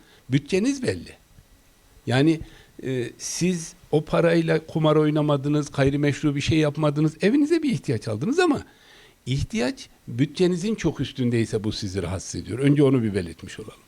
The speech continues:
Şimdi tekrar yerel siyasete dönecek olursak genel anlam itibarıyla biz Ankara'da ilçeler bazlı da çalışmalar yaptık. Yani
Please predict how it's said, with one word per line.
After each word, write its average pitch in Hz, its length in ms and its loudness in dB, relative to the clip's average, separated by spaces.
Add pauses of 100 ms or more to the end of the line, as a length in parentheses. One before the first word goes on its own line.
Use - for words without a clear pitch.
(320)
Şimdi 294 220 0
tekrar 226 340 0
yerel 143 320 0
siyasete 123 580 -2
dönecek 120 380 2
olursak 277 400 -2
genel 139 300 2
anlam 110 300 -2
itibarıyla 104 600 -6 (460)
biz 247 120 0
Ankara'da 208 540 0 (360)
ilçeler 196 540 2
bazlı 117 340 2
da 107 80 4
çalışmalar 98 600 0
yaptık. - 420 -8
Yani 123 300 4